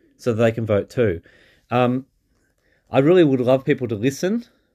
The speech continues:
but you don't have to. It's not like a, it's not like a best kept secret or whatever. You don't have to. We're not the Bo-, Skull and Bones Club or something. I don't really care if not everyone listens. Um,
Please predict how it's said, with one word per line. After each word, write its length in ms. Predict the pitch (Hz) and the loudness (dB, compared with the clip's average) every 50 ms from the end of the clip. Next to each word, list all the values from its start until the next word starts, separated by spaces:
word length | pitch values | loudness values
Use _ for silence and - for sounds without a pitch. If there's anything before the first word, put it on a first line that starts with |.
| _ _ - | _ _ -10
but 120 | 151 143 | -8 -4
you 60 | 180 | -2
don't 180 | 196 214 165 117 | -2 -2 -2 -2
have 200 | 120 110 113 - | -4 -6 -4 -2
to. 200 | 143 147 156 156 | 0 2 2 2
It's 220 | 147 127 131 - | 0 -2 -4 -6
not 220 | 175 175 160 156 127 | -4 -6 -6 -4 -2
like 260 | 120 123 120 117 - | -2 -2 -2 0 0
a, 360 | 120 113 110 104 101 107 - - _ _ _ _ _ _ _ - | 0 2 2 2 0 -2 -4 -10 _ _ _ _ _ _ _ -18
it's 160 | - 113 - | -14 -10 -8
not 120 | 151 127 | -6 -4
like 160 | 110 113 107 110 - - - _ _ _ _ _ _ _ _ _ _ _ _ _ _ _ - | -4 -4 -6 -6 -10 -20 -20 _ _ _ _ _ _ _ _ _ _ _ _ _ _ _ -12
a 120 | 117 117 | -8 -8
best 360 | 110 110 110 - 120 117 - | -8 -6 -2 -2 -2 -2 -2
kept 220 | - - 117 113 - | -4 -4 -4 -4 -4
secret 420 | - - 110 113 - 139 131 123 | -4 -4 -2 -2 0 0 0 0
or 100 | 117 104 | 0 0
whatever. 320 | 101 107 120 123 127 131 131 | 0 0 0 0 0 0 0
You 140 | 117 113 | 0 -2
don't 200 | 117 131 127 120 | -2 -2 -2 -2
have 240 | 110 120 113 113 - - | -2 -6 -8 -8 -6 -4
to. 200 | 113 107 101 101 _ _ _ _ _ _ - | -2 -2 -2 -4 _ _ _ _ _ _ -4
We're 60 | 127 | -2
not 140 | 131 135 135 | -2 -2 -2
the 80 | - 113 | -2 -4
Bo-, 300 | 107 - 117 117 120 120 | 0 2 2 2 2 0
Skull 340 | - - - - 131 123 117 | -4 -10 -6 -2 -2 0 0
and 120 | 107 101 | 0 -2
Bones 300 | 101 101 107 113 117 117 | -2 -2 -2 -2 -2 -4
Club 220 | - 127 117 107 | -2 0 0 0
or 60 | 120 113 | -2 -4
something. 340 | - 127 107 110 127 120 | -4 -6 -6 -6 -6 -4
I 60 | 120 127 | -4 -4
don't 120 | 127 107 | -4 -4
really 140 | 101 101 98 | -6 -8 -8
care 340 | - - 110 104 107 104 101 | -6 -4 -2 -2 0 0 -2
if 200 | 95 - _ _ - | -4 -8 _ _ -8
not 180 | 104 107 104 | -6 -4 -2
everyone 320 | 98 101 107 104 98 90 85 | -2 -2 -2 -2 -4 -4 -4
listens. 380 | 95 104 - - 123 117 - - _ - - - - - - - _ - | -4 -6 -4 -6 -8 -8 -10 -14 _ -20 -20 -20 -20 -20 -20 -20 _ -2
Um, 440 | 113 117 127 123 127 131 123 123 | 0 2 2 4 2 0 -2 -4